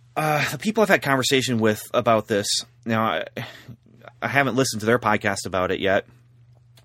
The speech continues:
um, but some of them, I, I doubt they're gonna listen to this podcast anyway, but, um, they're people I respect, but they don't agree with me on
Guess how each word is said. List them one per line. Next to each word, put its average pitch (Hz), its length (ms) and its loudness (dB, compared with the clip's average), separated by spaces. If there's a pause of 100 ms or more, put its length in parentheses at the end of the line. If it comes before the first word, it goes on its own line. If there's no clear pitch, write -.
(200)
um, 95 520 0 (300)
but 104 140 0
some 113 260 0
of 110 80 0
them, 101 300 -2
I, - 540 -6
I - 40 2
doubt 104 180 0
they're 98 80 -6
gonna 87 140 -4
listen 87 220 -6
to 87 40 -6
this 85 120 -6
podcast 85 440 -8
anyway, 50 360 -6
but, - 220 -8 (600)
um, 120 400 2 (920)
they're 165 160 -6
people 240 260 -2
I 233 60 4
respect, - 640 -2 (360)
but 123 140 -6
they 185 80 4
don't 240 180 6
agree 185 240 4
with 151 180 4
me 107 320 -2
on 120 460 2